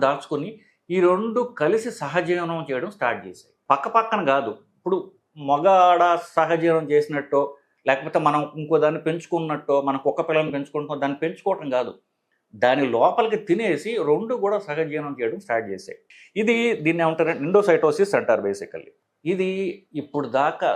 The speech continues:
సృష్టి క్రమంలో, అంటే ఈ భూమండలం మీద జీవం ఎప్పుడైతే మొదలైందో, అది టూ బిలియన్ ఇయర్స్, అంటే రెండు వందల కోట్ల సంవత్సరాల క్రితం జరిగినటువంటి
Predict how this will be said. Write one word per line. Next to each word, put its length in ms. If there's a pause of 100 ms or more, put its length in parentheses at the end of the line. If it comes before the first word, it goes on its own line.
(140)
సృష్టి 420
క్రమంలో, 460 (140)
అంటే 200 (320)
ఈ 40 (260)
భూమండలం 640
మీద 160 (380)
జీవం 340
ఎప్పుడైతే 380 (100)
మొదలైందో, 540 (460)
అది 220
టూ 100 (100)
బిలియన్ 280
ఇయర్స్, 220
అంటే 140 (120)
రెండు 280
వందల 340
కోట్ల 280 (100)
సంవత్సరాల 500
క్రితం 260 (100)
జరిగినటువంటి 760